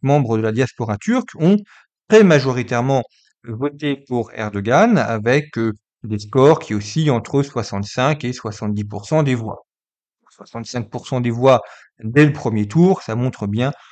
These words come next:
une très nette adhésion. C'est ce que l'on retrouve en Allemagne, en France, en Belgique, là, dans tous les pays européens où les Turcs sont présents. Ce qui n'est pas négligeable quand on connaît le poids démographique de la diaspora turque,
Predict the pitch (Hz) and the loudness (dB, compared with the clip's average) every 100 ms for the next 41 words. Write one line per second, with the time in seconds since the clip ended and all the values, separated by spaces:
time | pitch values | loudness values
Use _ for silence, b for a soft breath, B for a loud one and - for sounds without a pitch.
0 | b _ 160 156 - 123 127 123 101 101 | b _ 0 0 0 0 2 2 -2 -2
1 | 104 110 147 196 208 _ _ _ 127 104 | -2 2 4 4 0 _ _ _ -8 -4
2 | 131 123 127 110 98 - 113 127 175 135 | -2 0 0 -2 -4 -6 -4 0 0 0
3 | b b _ 110 104 95 95 104 127 160 | b b _ -4 -4 -4 -2 2 2 2
4 | 160 117 101 - - 92 117 131 - 95 | 2 -2 -6 -14 -10 -2 0 -2 -4 -10
5 | 87 87 101 131 156 - b b _ _ | -8 -8 -2 -2 -2 -6 b b _ _
6 | _ 131 120 101 117 104 117 113 92 92 | _ -4 -2 -2 -4 -4 -4 -4 -4 -6
7 | 113 131 170 175 B B _ 180 190 147 | -2 0 0 -2 B B _ 2 2 0
8 | 117 - 190 180 120 170 147 143 123 113 | -4 -6 -6 -4 -2 0 0 0 0 -2
9 | 104 - 208 202 175 160 131 B B B | -2 4 6 6 6 6 6 B B B
10 | _ - 107 113 123 151 226 254 180 120 | _ -14 -6 -4 -2 0 4 4 2 -2
11 | 120 - 113 120 123 127 127 104 104 127 | -2 -4 -4 -2 0 0 -2 -4 -4 -2
12 | 120 107 113 113 113 107 - 135 - b | 0 0 -2 -2 -2 -4 -6 -10 -14 b
13 | b _ 117 127 127 107 107 110 - 107 | b _ -4 -2 0 0 0 -2 -4 -8
14 | 98 - 180 226 | -8 -4 -4 -4